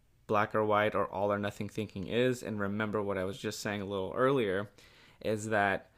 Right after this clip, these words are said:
what's really difficult about all of these thought patterns we go over, what is really difficult about the human experience of it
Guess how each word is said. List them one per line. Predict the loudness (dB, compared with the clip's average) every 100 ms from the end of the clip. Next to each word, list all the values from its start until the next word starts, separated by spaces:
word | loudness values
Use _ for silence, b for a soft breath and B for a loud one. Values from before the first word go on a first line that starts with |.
| b b b b b _ _ _ _
what's | -4 2 2 2
really | 2 2 2
difficult | 2 2 2 -2 0 2 0 -4
about | -6 0 2 4 4 0 -8 _ _ _ _ _ _ _ _ _ _ -20 -20 _ -20 _ _ _ 0
all | 4 6
of | 4
these | -2 0
thought | 0 0
patterns | -4 -2
we | 0
go | 2
over, | 4 4 2
what | 0 -2 -10
is | -8 -2
really | 0
difficult | -2 -2 -2
about | -2 -4
the | -4
human | -4 -6
experience | -4 -2 0 0 0
of | 2
it | 2 -2